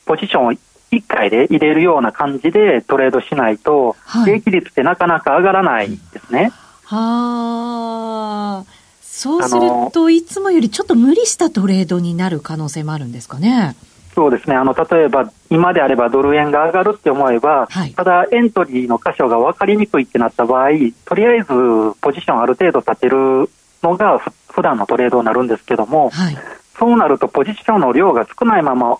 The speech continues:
Speaker 1: 上がっていってしまう場合もあるので、
Speaker 2: うん。
Speaker 1: 結局当たっ-、相場感当たったとしても、利益率はさほど上がらないんですよね。
Speaker 2: はい。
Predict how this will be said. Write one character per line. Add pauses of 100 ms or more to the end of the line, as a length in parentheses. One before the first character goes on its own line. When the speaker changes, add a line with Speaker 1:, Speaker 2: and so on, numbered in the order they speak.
Speaker 1:
上
が
っ
て
い
っ
て
し
ま
う
場
合
も
あ
る
の
で、
Speaker 2:
う
ん。
Speaker 1:
結
局 (100)
当
た
っ-、 (260)
相
場
感
当
た
っ
た
と
し
て
も、
利
益
率
は (240)
さ
ほ
ど
上
が
ら
な
い
ん
で
す
よ
ね。 (100)
Speaker 2:
は
い。